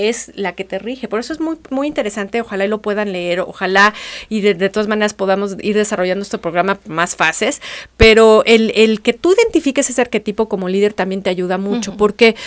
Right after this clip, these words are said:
Speaker 1: Porque también cuando estás liderando algo es de, "Venus no viene aquí ni al caso".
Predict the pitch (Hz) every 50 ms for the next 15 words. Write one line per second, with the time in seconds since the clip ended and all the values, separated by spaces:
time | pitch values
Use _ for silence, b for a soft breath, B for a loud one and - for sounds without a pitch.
0 | B B - 214 208 233 240 - 240 247 285 294 - 381 381 311 - - 240 240
1 | 233 247 262 233 214 202 202 202 196 196 208 214 202 185 180 180 180 180 202 196
2 | 190 190 185 190 196 185 - - - 180 214 220 226 247 247 233 214 214 208 220
3 | 220 208 190 - - 196 208 185 165 - - 156 120 - -